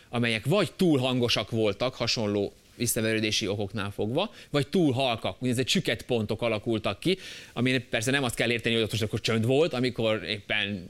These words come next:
Rolling Stones koncert volt, hanem az, hogy az akusztikája konkrétan nem volt jó.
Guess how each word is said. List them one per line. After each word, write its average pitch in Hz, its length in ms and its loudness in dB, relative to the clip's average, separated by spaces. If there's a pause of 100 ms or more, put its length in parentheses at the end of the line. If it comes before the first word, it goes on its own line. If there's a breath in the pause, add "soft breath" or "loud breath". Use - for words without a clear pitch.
(100)
Rolling 135 300 2
Stones 120 260 0
koncert 123 460 0
volt, 180 240 0 (180 loud breath)
hanem 156 220 0
az, 190 120 2
hogy 156 80 2
az 135 80 2
akusztikája 131 680 0
konkrétan 123 680 2
nem 117 260 2
volt 113 260 2
jó. 110 300 2